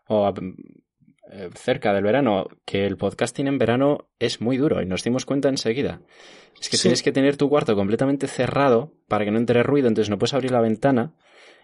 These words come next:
Speaker 1: y, y no puedes poner ningún ventilador ni nada. Si tienes la suerte de tener un aire acondicionado en tu casa que no haga ruido, pues guay, si no, mala suerte. Pues nada, pues aquí lo despedimos. Eh, esperamos que os haya gustado, esperamos que,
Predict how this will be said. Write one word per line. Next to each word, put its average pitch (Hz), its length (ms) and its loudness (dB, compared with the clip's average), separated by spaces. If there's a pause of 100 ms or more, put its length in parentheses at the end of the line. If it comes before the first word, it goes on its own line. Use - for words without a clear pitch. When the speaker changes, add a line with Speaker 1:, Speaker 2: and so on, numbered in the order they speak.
(180)
Speaker 1:
y, 92 520 -6
y 95 40 -6
no 90 100 -4
puedes 98 160 -2
poner 113 220 2
ningún 101 280 2
ventilador 98 560 0
ni 95 100 -4
nada. 151 180 0
Si 113 80 -8
tienes 104 200 -2
la 120 80 0
suerte 127 220 0
de 120 40 -4
tener 120 180 2
un 120 80 4
aire 120 180 4
acondicionado 117 400 2
en 113 60 0
tu 113 100 -4
casa 127 420 -2 (120)
que 120 120 -2
no 117 100 4
haga 117 120 4
ruido, 131 340 2 (1040)
pues - 180 -14
guay, 113 320 0
si - 280 -2
no, 123 380 2 (400)
mala 117 240 2
suerte. 107 320 -4 (520)
Pues 131 160 2
nada, 113 300 2
pues - 720 0 (320)
aquí 117 240 -2
lo 143 120 4
despedimos. 131 840 0
Eh, 110 320 0
esperamos 120 500 0
que 135 340 -2
os - 180 -6
haya 139 300 2
gustado, 135 600 0
esperamos 127 520 -2
que, 143 440 0